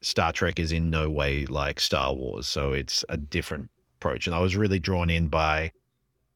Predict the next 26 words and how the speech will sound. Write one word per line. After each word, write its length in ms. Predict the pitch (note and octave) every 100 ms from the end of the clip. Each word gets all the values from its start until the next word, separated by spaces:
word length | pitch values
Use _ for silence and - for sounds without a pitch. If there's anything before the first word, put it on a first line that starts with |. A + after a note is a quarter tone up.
| _
the 60 | -
concepts 520 | - C3 C3 A#2+ -
of 200 | A#2+ F2
they 100 | F2+
go 160 | A2 G2
back 300 | F#2 F#2+ G2
in 100 | E2
time 500 | - G2+ F2 D2+ D2+
and 260 | E2+ E2+ E2
they 140 | D#2+
talk 300 | E2+ - E2+
about 240 | E2+ E2+ -
the 80 | -
fact 300 | F2 E2+ -
that, 200 | E2+ -
"Oh, 160 | G2 E2+
what, 260 | D2+ E2 -
you 100 | F2+
don't 160 | F#2+ F2+
have 140 | F2
money 240 | F2+ F#2+
in 80 | G2
the 80 | G2+
future?" 400 | - B2+ - -
"We 140 | - A2+
don't." 340 | C#3 A2+